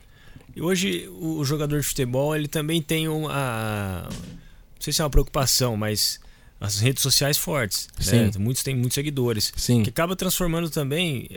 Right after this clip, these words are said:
Speaker 1: o próprio atleta em um influenciador, aí que
Speaker 2: Sim,
Speaker 1: ele
Speaker 2: sim.
Speaker 1: acaba tendo uma outra renda às vezes, né?
Speaker 2: Sim.
Speaker 1: Você tem esse, isso também?
Speaker 2: En-
Speaker 1: Você se preocupa com isso ou não?
Speaker 2: Então, eu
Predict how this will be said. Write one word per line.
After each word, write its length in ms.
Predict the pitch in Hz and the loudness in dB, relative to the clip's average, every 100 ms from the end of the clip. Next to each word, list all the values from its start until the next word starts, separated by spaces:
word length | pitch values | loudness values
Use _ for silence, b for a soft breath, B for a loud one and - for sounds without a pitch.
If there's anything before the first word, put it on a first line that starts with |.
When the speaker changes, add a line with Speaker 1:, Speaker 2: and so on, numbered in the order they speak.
| - | -10
Speaker 1:
o 240 | 117 117 110 | -6 -4 0
próprio 300 | - 156 165 | 0 0 -2
atleta 460 | 131 113 127 - 175 | -2 -2 -2 -2 -2
em 100 | 180 | -2
um 180 | 175 170 | 0 -2
influenciador, 800 | - 156 151 - 113 107 123 101 | -2 -2 0 0 0 0 0 0
aí 60 | |
que 60 | 104 | 4
Speaker 2:
Sim, 100 | 123 | 6
Speaker 1:
ele 100 | 120 | 6
Speaker 2:
sim. 140 | 110 113 | 2 0
Speaker 1:
acaba 160 | 113 | 0
tendo 240 | 110 120 120 | -2 -4 -2
uma 140 | 117 | -2
outra 340 | 113 190 214 220 | 0 -2 -2 0
renda 320 | 143 135 113 | 2 2 0
às 100 | 95 | 0
vezes, 180 | 101 92 | 0 0
né? 80 | 117 | 4
Speaker 2:
Sim. 260 | 123 117 101 b b b - | 8 6 4 b b b -4
Speaker 1:
Você 380 | 120 - 170 143 - - | 2 4 4 0 -10 -4
tem 280 | 165 185 151 | 0 2 2
esse, 200 | 117 127 | 2 0
isso 340 | 120 127 - | 0 0 0
também? 640 | 104 104 101 151 175 160 - - | 0 0 0 0 0 -2 -4 6
Speaker 2:
En- 140 | 202 | 6
Speaker 1:
Você 100 | 156 | 6
se 80 | 107 | 0
preocupa 300 | - 107 110 | -6 -6 -6
com 140 | 95 110 | -4 -4
isso 260 | 143 - | -2 -2
ou 60 | 120 | -4
não? 100 | 98 - - | -4 -2 4
Speaker 2:
Então, 500 | 180 - 131 120 - | 6 8 8 8 10
eu 180 | 151 | 10